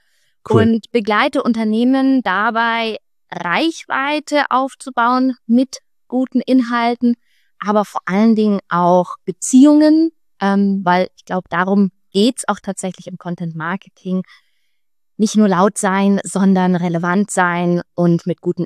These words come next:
Speaker 2: Inhalten Beziehungen und Vertrauen aufzubauen.
Speaker 1: Ah, ja, da, da sagst du was, Franzi. Ähm, vielleicht kann ich euch ja mal so ein bisschen, äh,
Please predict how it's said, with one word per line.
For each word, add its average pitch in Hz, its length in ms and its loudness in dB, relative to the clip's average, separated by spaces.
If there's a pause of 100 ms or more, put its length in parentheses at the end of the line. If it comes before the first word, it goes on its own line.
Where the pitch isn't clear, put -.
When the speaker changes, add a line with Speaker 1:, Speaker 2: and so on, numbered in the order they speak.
Speaker 2:
Inhalten 165 640 -2
Beziehungen 165 560 -4
und 147 160 -10
Vertrauen - 380 -18
aufzubauen. - 680 -20
Speaker 1:
Ah, 143 360 0 (160)
ja, 113 400 0
da, 143 160 -6
da 139 160 0
sagst 131 280 0
du 117 60 -8
was, 107 200 -4
Franzi. 104 540 -6 (120)
Ähm, 113 400 -2
vielleicht 156 240 -2
kann 180 160 -2
ich 160 120 -6
euch 151 200 -2
ja 151 140 2
mal 139 180 0
so 131 60 0
ein 123 100 -2
bisschen, 123 640 0
äh, 107 380 0